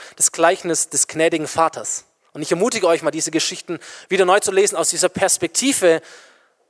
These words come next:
Gottes. Nicht aus der Perspektive des Verlorenen, sondern aus der Perspektive des Suchenden. Die Geschichte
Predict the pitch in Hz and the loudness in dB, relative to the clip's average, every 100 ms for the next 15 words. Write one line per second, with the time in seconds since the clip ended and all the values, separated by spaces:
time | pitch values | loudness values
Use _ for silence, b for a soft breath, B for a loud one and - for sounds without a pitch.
0 | - 262 196 110 - - _ _ _ _ | 0 0 0 -6 -10 -12 _ _ _ _
1 | 214 240 226 202 185 175 202 185 165 - | -2 2 4 2 0 -2 -4 -4 0 0
2 | 160 208 320 175 160 160 170 170 170 165 | 4 4 4 2 -2 -2 -2 -4 -2 -2
3 | 175 - 160 160 202 - 151 - 285 170 | 0 0 -2 -4 -8 -4 0 0 0 -6
4 | 131 117 _ _ _ B B B B B | -10 -16 _ _ _ B B B B B
5 | - 156 269 285 247 233 | -6 0 2 4 4 4